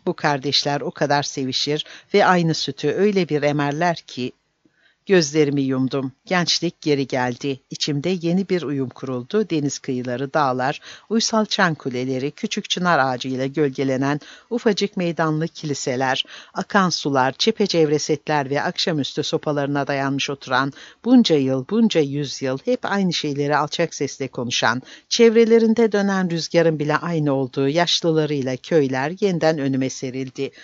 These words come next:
ve ünlü resimleri ilk gördüğüm zaman doymak bilmeyen yüreğim nasıl da çarpar,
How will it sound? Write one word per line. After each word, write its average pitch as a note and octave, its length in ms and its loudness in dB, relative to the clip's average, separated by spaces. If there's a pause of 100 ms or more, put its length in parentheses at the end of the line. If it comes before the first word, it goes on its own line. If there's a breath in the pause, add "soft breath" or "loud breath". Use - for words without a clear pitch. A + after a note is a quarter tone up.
(220 loud breath)
ve G3 120 4
ünlü F3+ 380 4
resimleri C#3+ 540 0
ilk F3+ 300 -6
gördüğüm C#3 460 0
zaman D3 460 -2
doymak F3 460 0
bilmeyen D#3 560 2
yüreğim C#3 420 2
nasıl E3+ 360 -2
da D3 80 0
çarpar, C3+ 600 -4